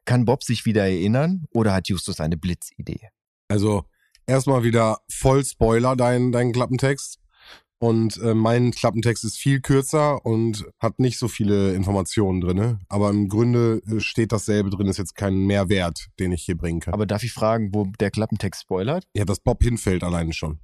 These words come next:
Speaker 1: Ja, und?
Speaker 2: Und
Speaker 1: Das
Speaker 2: dass er vergessen hat, wo die Spinne ist und, und, und. Also schon sehr viele Informationen, die drin sind. Und mein Klappentext ist da sehr viel kürzer.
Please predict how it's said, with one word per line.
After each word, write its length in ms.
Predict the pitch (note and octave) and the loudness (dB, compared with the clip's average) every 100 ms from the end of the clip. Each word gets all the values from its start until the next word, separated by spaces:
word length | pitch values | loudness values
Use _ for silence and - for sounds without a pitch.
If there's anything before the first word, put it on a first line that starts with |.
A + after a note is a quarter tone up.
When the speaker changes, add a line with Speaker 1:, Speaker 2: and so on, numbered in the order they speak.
| - | -6
Speaker 1:
Ja, 120 | F#2 | -4
und? 320 | F#2 A#2 D#3 - | -2 -4 -6 -6
Speaker 2:
Und 200 | F#2+ E2+ | -6 -6
Speaker 1:
Das 120 | F#2 | -6
Speaker 2:
dass 220 | F2+ G#2+ - | 0 -2 0
er 240 | A2+ G#2+ | -2 0
vergessen 440 | - G2+ A2+ A2+ | 0 0 0 0
hat, 140 | G#2+ G2 | 0 0
wo 100 | G#2 | 0
die 120 | G2+ | 0
Spinne 340 | - A2+ G2+ | 0 0 2
ist 360 | F2 F2+ - - | 0 -4 -6 -10
und, 480 | - G#2 G2 F#2 - - - | -2 0 0 -2 -6 -12 -2
und, 480 | G#2 G2 F#2+ - _ _ - | 0 0 -2 -8 _ _ -4
und. 380 | G2 F2 - - | -2 -2 -6 -6
Also 180 | G2+ A2 | -2 0
schon 360 | - D3 C#3+ | 2 2 2
sehr 160 | B2+ C3 | 0 -2
viele 160 | C3+ A#2+ | 0 0
Informationen, 420 | A2+ G#2 B2 A2 | 0 0 0 -2
die 80 | F#2 | -2
drin 220 | F#2+ F2 | -2 -2
sind. 180 | E2 - _ _ - - - | -4 -8 _ _ -20 -20 -12
Und 120 | - A2 | 0 2
mein 180 | A#2+ | 2
Klappentext 460 | C3 D3 C3+ C#3 - | 2 0 0 -2 -4
ist 100 | - | -2
da 80 | A#2 | -2
sehr 200 | A2 A#2 | 0 0
viel 160 | B2+ | -2
kürzer. 400 | A2+ B2 - F2+ | 0 0 0 -6